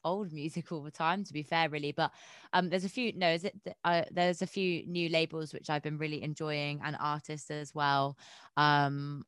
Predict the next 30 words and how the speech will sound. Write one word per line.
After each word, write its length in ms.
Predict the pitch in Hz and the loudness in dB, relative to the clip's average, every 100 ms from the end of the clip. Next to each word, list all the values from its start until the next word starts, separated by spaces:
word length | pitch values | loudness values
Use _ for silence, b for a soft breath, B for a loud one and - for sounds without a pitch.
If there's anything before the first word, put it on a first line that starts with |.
| - | -4
I'm 140 | 156 | 0
really 180 | 160 151 | 2 2
enjoying 540 | 151 151 151 147 147 139 | 2 0 0 2 0 0
everything 420 | 147 143 151 151 | -2 -4 -6 -4
that's 180 | 147 151 | -4 -4
on, 160 | 143 | -4
like, 240 | 139 120 - | -4 -4 -6
Doctor 280 | - - | -6 -6
Banana. 580 | 147 151 151 147 147 143 | -6 0 4 4 4 4
That's 220 | 143 - 139 | 2 0 -4
a 40 | |
really 180 | 147 139 | -6 -2
great 320 | 151 143 - - | 0 0 0 -4
garage 420 | 151 147 147 - | -2 0 0 -2
label. 720 | 151 147 143 151 147 147 147 B B B - | -2 0 0 0 2 4 2 B B B -2
Um, 640 | 139 143 143 143 143 143 139 _ _ | 4 8 8 6 4 2 0 _ _
Time 380 | - 165 160 160 | 0 6 8 8
Is 140 | 151 143 | 4 4
Now, 540 | 156 151 147 147 147 | 6 8 8 8 6
that's 220 | 151 - | 4 2
another 380 | 151 151 151 156 | 0 2 4 4
one. 640 | 151 156 156 156 156 156 b b b b _ 156 | 6 6 6 6 2 0 b b b b _ 4
And, 520 | 151 151 151 151 - - | 6 6 4 2 -2 2
uh, 240 | 143 143 | 6 6
people 360 | 135 175 175 151 | 4 2 2 2
like 240 | 143 131 - | 2 2 -4
Soul 300 | - 151 143 | -4 0 2
Mass 220 | 139 135 | 2 -2
Transit 460 | - 214 214 202 - | 0 2 4 0 -2
System, 1160 | - 196 - - 185 185 185 185 180 180 185 | 0 0 0 0 4 6 6 6 6 4 2